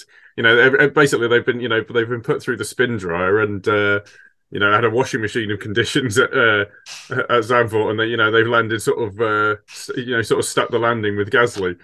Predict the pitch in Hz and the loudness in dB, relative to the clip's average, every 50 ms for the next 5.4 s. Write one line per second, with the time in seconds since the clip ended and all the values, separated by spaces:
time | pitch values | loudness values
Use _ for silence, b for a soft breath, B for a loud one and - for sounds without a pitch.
0 | B B B B B B B - 101 101 104 104 104 104 104 101 101 104 101 98 | B B B B B B B -4 0 0 2 2 2 2 2 0 0 -2 -8 -10
1 | _ _ _ _ _ _ _ _ _ _ _ _ - - - 123 113 107 110 110 | _ _ _ _ _ _ _ _ _ _ _ _ -14 -4 0 2 2 4 4 4
2 | 113 113 117 113 117 120 123 110 127 127 - - - 156 143 135 123 120 117 113 | 4 4 4 2 4 2 2 2 2 -2 -2 -2 0 0 0 0 0 0 0 0
3 | 110 107 90 123 - 113 104 101 98 - - 107 95 92 95 - - 107 104 - | -2 -2 -4 -4 -6 -6 -6 -8 -8 -6 -4 -2 -2 -2 -4 -8 -10 -10 -10 -8
4 | 98 92 107 101 98 101 107 104 - - 87 90 92 90 87 87 85 85 92 101 | -6 -2 2 4 4 4 4 2 0 -2 -2 -2 -2 -4 -4 -4 -4 -4 -4 -4
5 | - 104 98 98 95 - 113 - | -4 -2 -2 -2 0 0 -2 -2